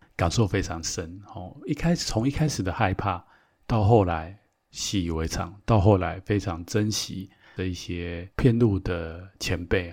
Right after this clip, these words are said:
哦，因为前面刚有跟大家讲，其实这些墓碑除了是当地人，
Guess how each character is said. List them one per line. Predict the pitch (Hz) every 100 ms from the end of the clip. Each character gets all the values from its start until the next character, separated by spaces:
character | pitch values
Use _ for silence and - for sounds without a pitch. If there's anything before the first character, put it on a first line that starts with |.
| -
哦， | 90 92
因 | 117
为 | 117
前 | - 107
面 | 113
刚 | - 107
有 | 98
跟 | 95 92
大 | 95
家 | 92
讲， | - 90
其 | - 151
实 |
这 | 151
些 | 143 135
墓 | 131 117
碑 | - 95 95 - _ _ -
除 | 110
了 | 98
是 | 104
当 | 113 110 110
地 | 113 95
人， | 85 87